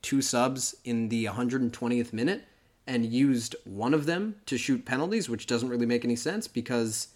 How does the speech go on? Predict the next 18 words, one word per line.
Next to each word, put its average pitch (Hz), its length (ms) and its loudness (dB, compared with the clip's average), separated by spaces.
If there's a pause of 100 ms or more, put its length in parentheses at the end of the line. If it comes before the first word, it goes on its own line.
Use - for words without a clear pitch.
(380)
why 120 600 4
would 120 280 2
you 120 140 2
sub 135 320 -2
them 240 240 4
if 113 320 -2
they're 110 180 0
not 107 240 -2
even 101 160 -4
gonna 104 320 -4 (540)
actually 113 320 0
shoot 233 260 4
until 127 260 0
the 113 60 -4
seventh 120 460 -4
goal, 185 320 4
f-, - 100 -10
or 123 420 -2